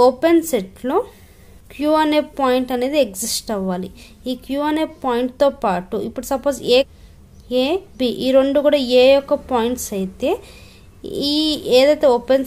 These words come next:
సెట్‌లో Qతో పాటు Aకి సంబంధించిన పాయింట్స్ కూడా ఉండాలి. Q కాకుండా ఇక రిమైనింగ్ Aకి సంబంధించిన పాయింట్స్ కూడా ఉండాలి. ఈ విధంగా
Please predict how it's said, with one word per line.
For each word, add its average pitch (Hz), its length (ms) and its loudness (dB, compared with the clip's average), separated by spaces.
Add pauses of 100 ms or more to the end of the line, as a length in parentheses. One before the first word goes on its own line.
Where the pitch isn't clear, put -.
సెట్‌లో 247 480 -2 (520)
Qతో 339 400 2 (160)
పాటు 208 400 0 (460)
Aకి 330 200 2 (100)
సంబంధించిన 262 840 -2 (180)
పాయింట్స్ 226 480 -4
కూడా 226 180 0 (120)
ఉండాలి. 196 520 -6 (500)
Q 302 280 -2
కాకుండా 269 360 0
ఇక 330 180 2
రిమైనింగ్ 269 420 -2 (240)
Aకి 254 260 0
సంబంధించిన 247 520 -4 (480)
పాయింట్స్ 240 420 0
కూడా 254 160 -2 (100)
ఉండాలి. 196 440 -6 (420)
ఈ - 100 0
విధంగా 285 380 0